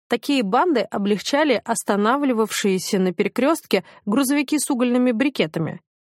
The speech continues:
Дети, как саранча, мгновенно вскарабкивались в кузов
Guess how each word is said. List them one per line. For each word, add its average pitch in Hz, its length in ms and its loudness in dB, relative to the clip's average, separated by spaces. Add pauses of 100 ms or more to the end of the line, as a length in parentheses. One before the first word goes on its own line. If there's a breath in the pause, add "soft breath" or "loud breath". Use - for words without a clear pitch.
(320)
Дети, 233 340 0
как 226 260 -2
саранча, 214 640 0
мгновенно 220 680 0
вскарабкивались 202 840 0
в - 100 -16
кузов 254 320 0